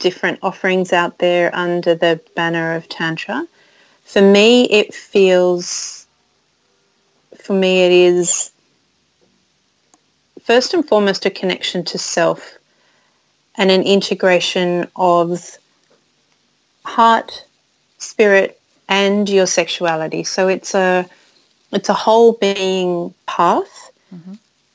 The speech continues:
Speaker 1: Traditionally, in kind of more ancient traditions, it was a path of spirituality, a path towards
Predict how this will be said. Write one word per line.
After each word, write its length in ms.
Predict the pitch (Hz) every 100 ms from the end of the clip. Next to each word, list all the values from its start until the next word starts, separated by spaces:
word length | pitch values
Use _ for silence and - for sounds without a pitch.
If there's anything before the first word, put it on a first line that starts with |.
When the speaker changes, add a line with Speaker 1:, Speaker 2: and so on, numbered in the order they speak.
| -
Speaker 1:
Traditionally, 920 | - 190 208 - 220 208 214 269 320 _ _ _ _ _ _ _ _ _ _ _
in 340 | 202 180 170 170 - 254 185
kind 140 | 180
of 60 | 170
more 160 | 185 170
ancient 340 | 220 226 226
traditions, 640 | 214 208 220 - 220 202 -
it 120 | 190
was 280 | 180 180 196
a 40 |
path 380 | - - 175 185 _ -
of 180 | 180 -
spirituality, 840 | - 185 175 - 170 180 226 320
a 80 | 220
path 460 | - 170 165 - -
towards 600 | - 175 170 170 165